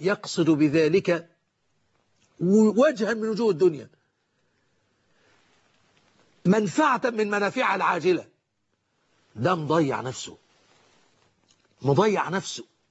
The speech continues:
رغم أن العمل اللي بيعمله عمل صالح، عمل صالح، عمل بيرفع الله به درجات ناس كتيرة جدا،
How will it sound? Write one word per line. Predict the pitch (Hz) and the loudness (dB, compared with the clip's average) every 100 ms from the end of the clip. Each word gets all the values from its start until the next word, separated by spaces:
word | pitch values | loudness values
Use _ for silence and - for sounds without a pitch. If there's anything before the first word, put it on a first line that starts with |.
| _ _ _ _ - - | _ _ _ _ -20 -4
رغم | 135 247 254 147 135 185 185 | 2 2 2 -4 -10 -8 -6
أن | 190 220 269 233 190 180 175 - - | -6 -2 -2 -2 -4 -2 -2 -4 0
العمل | 175 170 - 190 214 196 | 2 2 0 0 -2 -4
اللي | 190 185 | -4 -4
بيعمله | 170 185 190 262 277 214 | -2 -2 0 0 2 2
عمل | 170 220 185 | 2 0 -4
صالح، | - 247 269 147 - - - _ _ _ _ _ _ _ _ _ _ | 0 0 0 -2 -10 -20 -20 _ _ _ _ _ _ _ _ _ _
عمل | - 139 254 247 220 156 | 0 0 0 0 -2 -4
صالح، | - 202 226 175 180 294 - _ _ _ _ - - | -2 2 2 2 -2 -6 -18 _ _ _ _ -16 -4
عمل | 143 247 226 196 | -2 0 -2 -6
بيرفع | 147 202 254 - - 165 | -4 0 0 0 -6 -6
الله | 170 196 226 | -4 -2 -2
به | 160 226 202 | -2 -2 -2
درجات | 165 175 170 175 226 - | 0 2 2 2 -2 0
ناس | 214 - | -2 -2
كتيرة | - 240 214 | -2 2 2
جدا، | 240 175 139 | 2 0 -10